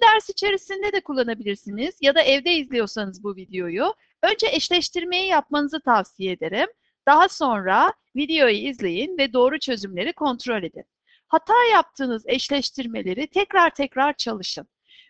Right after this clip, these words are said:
Kitabınızdaki bütün fiil eşleştirmeleri şu an burada yok. Ben on tane düzensiz fiil seçtim. Bunların hepsi altıncı ünitenin içerisinde geçiyor. Eğer bu videoyu sever ve bol bol izlerseniz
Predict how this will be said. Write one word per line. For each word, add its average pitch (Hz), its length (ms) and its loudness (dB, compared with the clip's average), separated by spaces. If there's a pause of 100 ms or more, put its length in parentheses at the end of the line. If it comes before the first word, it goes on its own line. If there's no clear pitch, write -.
(260)
Kitabınızdaki 427 800 -4
bütün 403 320 -4
fiil 349 400 -4
eşleştirmeleri 262 880 -4
şu - 160 -4
an 339 280 2
burada 302 320 2
yok. 269 380 -2 (580)
Ben 349 300 4
on 440 260 2
tane 330 360 2
düzensiz 294 640 0
fiil 294 240 -4
seçtim. 247 580 -6 (100)
Bunların 311 380 -2
hepsi 330 420 -8
altıncı 262 460 4
ünitenin 233 340 -6
içerisinde 208 600 -8
geçiyor. 202 480 -8 (420)
Eğer 294 320 4
bu 311 120 -6
videoyu 214 400 -2
sever 220 600 2 (260)
ve 226 160 2
bol 359 220 6
bol 247 140 6
izlerseniz 220 920 -2